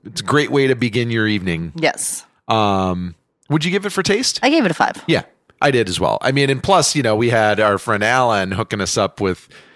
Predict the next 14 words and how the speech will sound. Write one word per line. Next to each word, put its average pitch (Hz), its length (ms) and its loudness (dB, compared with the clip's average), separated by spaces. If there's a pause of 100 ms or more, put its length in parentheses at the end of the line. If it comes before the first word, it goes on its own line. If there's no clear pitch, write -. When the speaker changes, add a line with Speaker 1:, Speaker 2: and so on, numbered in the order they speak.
(160)
Speaker 1:
his 131 220 0
delicious 104 540 0
concoction, 90 680 -2
so 95 180 0
how 117 160 2
could 107 140 -4
we 98 120 -2
not? 98 500 -2 (1400)
Speaker 2:
That, 220 200 4 (120)
that 202 260 4
barrel 170 340 6
cocktail 101 600 0
was 85 240 -2
Speaker 1:
Yeah. - 220 0